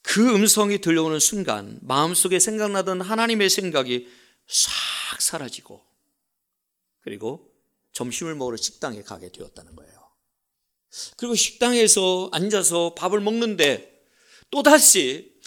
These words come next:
하나님에 대한 생각이 다시 막 밀려오더라는 거예요. 주체할 수 없을 만큼 하나님에 대한 생각이 올려오는데,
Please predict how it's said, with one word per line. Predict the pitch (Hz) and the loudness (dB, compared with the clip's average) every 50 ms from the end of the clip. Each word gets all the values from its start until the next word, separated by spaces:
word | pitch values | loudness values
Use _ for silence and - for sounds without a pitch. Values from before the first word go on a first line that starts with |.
| - - - - - | -20 -20 -12 -6 -4
하나님에 | - 262 269 277 277 277 269 269 262 226 | -2 0 2 2 2 2 4 4 2 2
대한 | 240 233 226 226 | 2 2 2 2
생각이 | 214 233 240 226 214 214 190 175 185 185 | 0 0 0 -2 -2 -4 -4 -4 -8 -10
다시 | - - 180 - - 175 170 170 - | -6 -2 0 0 0 0 -2 -4 -4
막 | - 247 254 269 - - 202 180 | -4 -2 -2 -2 -4 -8 -8 -4
밀려오더라는 | 180 240 247 247 240 170 196 - 196 196 175 139 110 101 | -2 -2 0 0 -2 -4 -4 -4 -6 -4 -4 -6 -6 -10
거예요. | 95 85 87 - - - - - _ _ _ _ _ _ _ _ - - - _ - | -14 -18 -20 -20 -20 -20 -20 -20 _ _ _ _ _ _ _ _ -20 -20 -20 _ -8
주체할 | - 175 170 - - 160 147 143 | -6 -4 -2 -2 -2 -2 -2 0
수 | 139 - 147 | 0 0 0
없을 | 127 - - 139 | 0 -2 -4 -4
만큼 | 120 117 107 - - 120 113 - - - - | -6 -8 -10 -10 -10 -12 -12 -12 -16 -20 -16
하나님에 | - - - 180 185 185 175 170 165 165 151 | -14 -12 -10 -10 -8 -8 -10 -10 -10 -12 -12
대한 | - 139 123 127 123 | -12 -12 -12 -8 -8
생각이 | - - 185 175 165 160 135 143 - - | -8 -8 -10 -10 -12 -14 -14 -14 -14 -14
올려오는데, | 131 117 120 117 107 101 107 104 92 - 101 92 - | -12 -10 -10 -10 -10 -12 -14 -20 -20 -20 -20 -20 -20